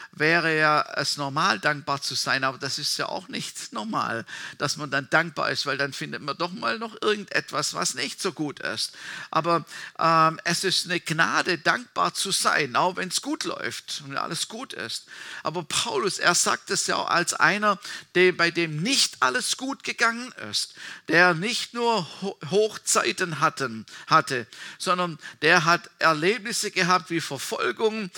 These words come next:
gefoltert geworden, missachtet, abgelehnt worden, er muss sich durchschlagen, er litt Hunger und weiß ich, was er alles erlebt hat. Das war nicht nur positiv. Und er sagt,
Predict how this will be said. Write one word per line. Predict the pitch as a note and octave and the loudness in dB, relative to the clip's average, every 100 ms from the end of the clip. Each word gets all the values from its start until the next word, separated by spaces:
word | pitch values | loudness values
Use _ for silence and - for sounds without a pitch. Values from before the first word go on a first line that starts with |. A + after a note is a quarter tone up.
| - - | -12 -4
gefoltert | D#3 - A3+ A#3 A3 G3 - | -2 0 0 0 0 -4 -2
geworden, | F#3+ F3 F#3+ F#3+ F3 D3+ | -4 -2 -4 -2 -6 -2
missachtet, | A3+ - - G#3 G#3+ - G3+ F3+ - D#3 - | 0 0 4 4 4 2 -2 -2 -4 -6 4
abgelehnt | A#3+ - - G3+ F3+ G3 G#3+ F3+ - | 4 2 -2 -2 0 0 -2 -4 -4
worden, | F3+ F3 F#3 | -4 -2 -4
er | |
muss | E3 F#3 - | -2 -2 -2
sich | D3+ - | -6 -6
durchschlagen, | A3 A#3 G#3+ - G#3+ G3 G3+ F3+ F#3 - - D3+ | -4 -2 0 0 2 2 2 2 -4 -8 -10 -2
er | - F3 | 2 4
litt | D#3+ - | 2 -2
Hunger | G#3 B3+ A3+ F#3+ - - | -4 0 2 2 0 -4
und | F#3 E3 | -4 0
weiß | F3 - | 0 2
ich, | E3+ - | -2 -2
was | F#3 - | -2 0
er | - | 2
alles | F#3 G3 - - - | 4 4 0 -2 2
erlebt | F3 F3+ C#4 D#4 - - | 4 4 2 0 -2 -4
hat. | G2+ - - - - - - | -4 -6 -12 -12 -18 -16 -4
Das | E3+ D#3+ | 0 2
war | E3+ E3 | 4 2
nicht | A#3+ - G#3+ | 0 -4 -6
nur | A#3 A#3 | -6 -6
positiv. | A#3+ - - - B2 - - - - | -8 -6 -6 -6 -10 -14 -18 -20 -16
Und | - D3 | -12 -10
er | D#3 B3+ C4+ | -4 0 2
sagt, | G#3 E3 C3+ - - | 4 2 0 -4 -14